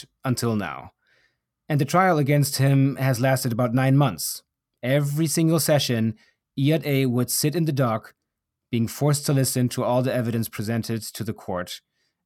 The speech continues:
And a lot of that evidence, he would have thought, did not relate to his case, not directly to his case, to the charges against him. He must have thought again and again that he had nothing to do with all the structural elements, the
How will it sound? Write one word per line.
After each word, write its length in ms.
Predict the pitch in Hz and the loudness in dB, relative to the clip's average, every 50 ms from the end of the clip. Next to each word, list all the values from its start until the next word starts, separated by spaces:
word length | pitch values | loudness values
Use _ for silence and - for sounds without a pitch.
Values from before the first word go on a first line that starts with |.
| _ _ _ | _ _ _
And 320 | 120 113 113 117 117 110 - | -4 -4 -2 -2 -2 -4 -4
a 80 | - 113 | -4 -4
lot 240 | 107 113 127 143 180 | -2 0 2 2 2
of 100 | 175 123 | 2 0
that 120 | 123 107 92 | -2 -4 -4
evidence, 680 | 101 98 95 95 92 92 92 95 - - - - - - | -6 -6 -6 -6 -6 -6 -6 -6 -6 -8 -8 -8 -10 -14
he 240 | - 117 - 123 110 | -18 -10 -6 -4 -4
would 100 | 107 104 | -2 -4
have 100 | 98 87 | -4 -6
thought, 340 | - - 107 101 104 90 - _ _ _ _ _ _ _ - 127 107 | -4 -4 -2 -2 -4 -6 -8 _ _ _ _ _ _ _ -16 -8 -4
did 160 | 131 143 135 | -2 0 0
not 220 | 143 143 151 151 | 2 0 0 0
relate 260 | 156 147 143 147 151 | 0 0 0 0 0
to 80 | - 135 | 0 0
his 180 | 127 131 127 - | 0 0 0 -2
case, 480 | - - 190 - - - - - - - _ _ _ - | -4 -4 -6 -4 -6 -8 -10 -12 -14 -18 _ _ _ -2
not 300 | 120 123 139 147 147 - | 0 2 2 2 2 2
directly 560 | 151 143 139 143 160 139 - _ - 113 101 | 0 2 2 2 0 -2 -4 _ -6 -6 -6
to 140 | - - 107 | -6 -6 -6
his 180 | 98 123 110 - | -4 -4 -6 -6
case, 480 | - - 170 - - - - - - _ _ _ _ _ _ | -8 -10 -10 -10 -10 -14 -14 -16 -20 _ _ _ _ _ _
to 80 | - 131 | -4 -4
the 80 | 120 | -4
charges 440 | 117 - 147 160 175 120 107 90 - | -2 0 0 0 0 0 -4 -8 -8
against 360 | 85 90 87 82 87 - - | -10 -10 -10 -10 -10 -12 -12
him. 260 | - - 50 50 - - _ _ _ _ _ _ _ _ _ _ _ _ _ _ _ _ | -12 -12 -14 -14 -16 -18 _ _ _ _ _ _ _ _ _ _ _ _ _ _ _ _
He 160 | - 139 143 | -2 0 2
must 180 | 160 170 - | 2 2 2
have 100 | - 147 | 0 -2
thought 200 | - - 160 160 | 2 2 4 4
again 460 | 156 143 123 151 160 175 185 190 185 175 | 2 2 2 2 4 4 4 2 2 0
and 160 | 170 170 165 | 0 0 0
again 280 | 139 143 147 139 127 | 2 2 2 2 2
that 140 | 123 127 117 | 2 0 0
he 140 | 113 123 143 | 0 0 0
had 120 | 147 156 | 0 0
nothing 300 | 156 165 160 151 190 180 | 0 -2 -2 -2 -2 -4
to 120 | - - 151 | -2 -2 -2
do 180 | 131 151 190 | 0 0 0
with 280 | 208 135 107 107 101 - | 0 0 -2 -2 -4 -4
all 220 | 85 107 120 123 | -4 -2 -2 -2
the 100 | 113 120 | -2 -4
structural 480 | 110 - - 127 117 - - - 110 90 | -6 -4 -4 -4 -4 -4 -4 -6 -4 -4
elements, 460 | 98 117 110 104 98 92 90 85 - | -4 -4 -4 -4 -4 -4 -6 -8 -8
the 240 | - 107 104 101 101 | -6 -6 -4 -4 -6